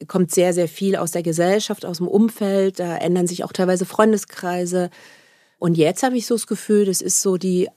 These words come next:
authentischste Peggy-Version meiner selbst. Und es fühlt sich total cool an. Und ich glaube, es ist auch immer noch nicht die Finale. Also ich bin auch total gespannt, was in den nächsten Jahren noch kommt,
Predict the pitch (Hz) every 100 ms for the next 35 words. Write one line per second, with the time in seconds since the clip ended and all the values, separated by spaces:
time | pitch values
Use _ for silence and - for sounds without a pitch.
0 | _ _ - 175 - - 190 214 233 220
1 | - - - 202 190 185 175 _ _ _
2 | - - 196 196 190 180 175 180 180 175
3 | 170 170 170 165 175 - 180 160 - -
4 | - 160 - 160 - 202 175 156 - 160
5 | - 185 190 175 - - 170 208 208 190
6 | 180 - 170 - 160 160 214 330 285 185
7 | 180 202 180 - 180 175 170 - 160 165
8 | - 160 160 160 190 - 220 208 208 202
9 | - 196 196